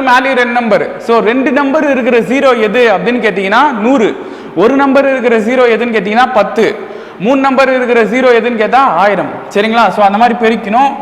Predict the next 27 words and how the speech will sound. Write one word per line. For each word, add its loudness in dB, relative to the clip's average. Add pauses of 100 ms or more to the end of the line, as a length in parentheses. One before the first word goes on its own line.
So, 0 (160)
நூறால 2 (120)
பெருக்கி -2 (140)
நூறால 2
வகுத்துக்கிறேன். -2 (500)
ஏன்? 4 (340)
இங்க -2 (100)
பாயிண்ட்டுக்கு 2
அப்புறம் 0
ரெண்டு 0
நம்பர் 0
இருக்கு -6 (200)
ரெண்டுத்துலயும். -4 (380)
சரிங்களா? 0 (460)
So, 0
அப்போ 2 (500)
டூ -2 (140)
பாயிண்ட் 2
எயிட் 0 (720)
மைனஸ் 0 (640)
இது 0
என்ன 2
ஆயிடும்னா, 2 (160)
மூணு 0
by 2 (100)
அஞ்சுன்னு -2
ஆயிடும். -4